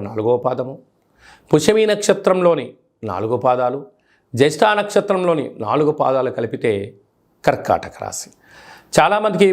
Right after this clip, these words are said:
పుట్టినటువంటి కాల సమయంలో date of బర్త్లు లేనటువంటి కారణం వలన పేరు యొక్క మొదటి అక్షరాన్ని అనుసరిస్తూ ఆ రాశిని తెలుసుకునే ప్రయత్నం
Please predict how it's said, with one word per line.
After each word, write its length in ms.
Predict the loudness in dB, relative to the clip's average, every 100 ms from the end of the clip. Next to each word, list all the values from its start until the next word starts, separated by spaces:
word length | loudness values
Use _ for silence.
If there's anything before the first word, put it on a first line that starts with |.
| 2
పుట్టినటువంటి 500 | 0 0 0 -2 0 0
కాల 100 | -2 -4
సమయంలో 260 | -4 -2 0
date 180 | -2 0 -2
of 40 |
బర్త్లు 280 | -2 -4 -2 -2
లేనటువంటి 520 | -2 -4 -2 -4 -2 -2
కారణం 240 | -2 -2 -4
వలన 180 | -2 -2 -4 -8 _ _ _ _
పేరు 200 | 2 2 2
యొక్క 180 | 2 2 2 0
మొదటి 200 | 0 0
అక్షరాన్ని 320 | -2 -2 -2 -2
అనుసరిస్తూ 420 | -6 -6 -6 -2 -2 -2 -2
ఆ 40 | 0
రాశిని 280 | 0 -2 -8
తెలుసుకునే 280 | -8 -6 -6 -2
ప్రయత్నం 300 | -4 -4